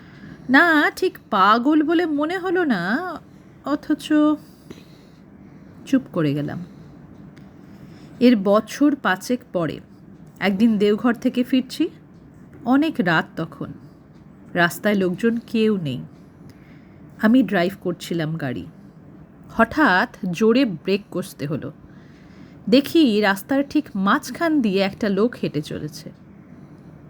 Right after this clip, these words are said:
গায়ে একটা ময়লা আলখাল্লা, মাথার চুল বড় বড়, মুখময় গোঁফ দাড়ি, চোখের দৃষ্টি উদ্ভ্রান্ত। আমার গাড়ি থামতেই সে আমার কাছে এগিয়ে এলো।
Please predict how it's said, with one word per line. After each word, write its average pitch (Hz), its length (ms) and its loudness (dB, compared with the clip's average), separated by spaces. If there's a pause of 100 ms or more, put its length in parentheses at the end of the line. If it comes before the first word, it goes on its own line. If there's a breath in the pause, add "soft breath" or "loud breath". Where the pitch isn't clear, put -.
(920)
গায়ে 170 220 2
একটা 180 300 -2
ময়লা 170 440 -2
আলখাল্লা, 208 640 -2 (680 loud breath)
মাথার 185 380 0
চুল 202 400 0
বড় 160 220 2
বড়, 220 240 2 (720 loud breath)
মুখময় 240 680 2
গোঁফ 202 400 -2
দাড়ি, 147 340 -2 (840)
চোখের 262 460 4
দৃষ্টি 247 680 0 (120)
উদ্ভ্রান্ত। 180 640 -4 (1160 loud breath)
আমার 285 300 4
গাড়ি 320 280 2
থামতেই 254 640 0
সে - 180 -2
আমার 247 240 4
কাছে 262 300 -2
এগিয়ে 175 300 -2
এলো। 107 180 -8